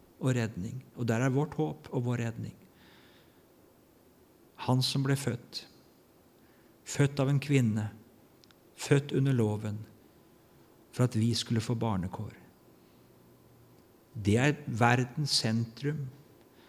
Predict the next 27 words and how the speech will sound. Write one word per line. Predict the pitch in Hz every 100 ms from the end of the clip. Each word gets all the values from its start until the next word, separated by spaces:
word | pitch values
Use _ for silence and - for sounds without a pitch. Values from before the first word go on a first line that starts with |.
| - - -
Det | 104
er | 120
Guds | 131 127 -
frelsesråd, | 160 139 - 117 104 117 123 143 143 - - - - - - - - - - - -
og | 113
i | 110
det | 113
er | 127
vår | 123 131 139
frelse. | - 127 107 - - - - - - - - - - _ _ - - - - - _ - -
Å | 113
finne | - 165 151 147
ham, | 139 151 143 104 - - - - - -
og | 135 -
tro | 135 143
på | 139 131
ham, | 117 123 123 117 - - - -
og | 110
holde | 127 131
fast | - 120 - -
på | 117
han, | 107 104 107 - - - - _ _ - - -
der | 107 127 - 151
er | 147 139
mer | 117 98 110 127 127 -
enn | 123 113
nok. | 117 - - -